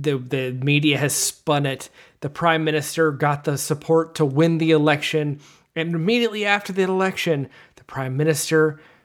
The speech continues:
disclosed information on the Laughing Man case and arrested Secretary General Yakushima. <gasps>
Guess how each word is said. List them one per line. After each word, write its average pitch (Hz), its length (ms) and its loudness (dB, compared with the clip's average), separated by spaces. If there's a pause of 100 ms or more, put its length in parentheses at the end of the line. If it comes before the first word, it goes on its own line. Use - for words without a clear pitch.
(760)
disclosed 160 720 0
information 175 560 0
on 180 80 2
the 180 60 0
Laughing 190 320 2
Man 151 180 2
case 147 380 0 (100)
and 135 340 -4 (1200)
arrested 139 840 -2 (840)
Secretary 147 680 2
General 127 340 0
Yakushima. 107 720 -4 (360)
<gasps> 139 580 -4